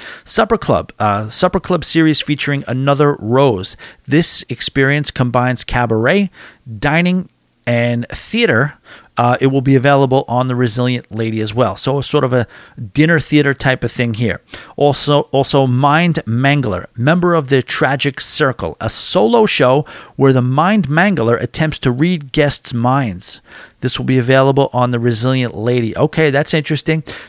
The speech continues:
This you can kinda maybe, uh, consider a little bit of a takeoff on the hypnosis thing you see on these cruise ships. I have not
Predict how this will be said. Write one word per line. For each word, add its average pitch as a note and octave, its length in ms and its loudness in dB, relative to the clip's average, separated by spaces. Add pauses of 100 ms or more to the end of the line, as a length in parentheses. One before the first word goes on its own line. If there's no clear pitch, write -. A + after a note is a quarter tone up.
This - 200 -2
you C#3+ 80 -2
can C#3+ 140 -6
kinda C#3+ 220 -2
maybe, C3+ 420 -2
uh, A2+ 140 -2
consider B2+ 420 -2
a B2 60 0
little B2+ 160 0
bit B2+ 120 0
of A#2 80 -2
a A#2 60 -4
takeoff B2+ 640 -2
on A#2 160 -2
the A#2 80 -2
hypnosis C3 720 -2
thing D#3+ 300 0 (340)
you C3 100 0
see D3+ 220 -2
on C3+ 120 0
these C3+ 160 -2
cruise D3 240 0
ships. - 280 -2
I E3 120 0
have E3 200 2
not A#2+ 400 0